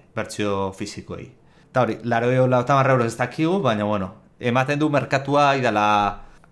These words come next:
antzerako jartzen, ez? E, lehenengo PlayStationa laurogei euroko jolasa dauzkan, orain Nintendo atera da baita ere laurogei eurokoekin gehi fisiko batzuk laurotamar eurora izten diala, eta Xboxak laurogeira pasatu da. Eta hemen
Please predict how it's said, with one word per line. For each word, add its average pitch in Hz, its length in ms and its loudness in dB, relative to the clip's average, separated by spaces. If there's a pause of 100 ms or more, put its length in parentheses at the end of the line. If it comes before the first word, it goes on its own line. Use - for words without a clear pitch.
antzerako 135 560 -2
jartzen, 135 380 0
ez? 185 400 -2 (220)
E, 110 120 -4
lehenengo 127 280 2
PlayStationa 127 540 0
laurogei 120 300 2
euroko 117 260 0
jolasa 117 340 -2
dauzkan, 165 540 -2
orain 120 220 2
Nintendo 120 400 2
atera 113 280 2
da 110 80 2
baita 110 220 0
ere 110 100 0
laurogei 107 380 0
eurokoekin 107 640 -4 (120)
gehi 107 280 -2
fisiko - 640 -4
batzuk 107 400 -2
laurotamar 107 440 0
eurora 107 260 -2
izten 101 300 -6
diala, 123 300 -2 (720)
eta 123 200 -4
Xboxak 120 500 -2
laurogeira 98 580 0
pasatu 95 440 -6
da. 90 140 -4 (1080)
Eta 117 420 0
hemen 160 320 0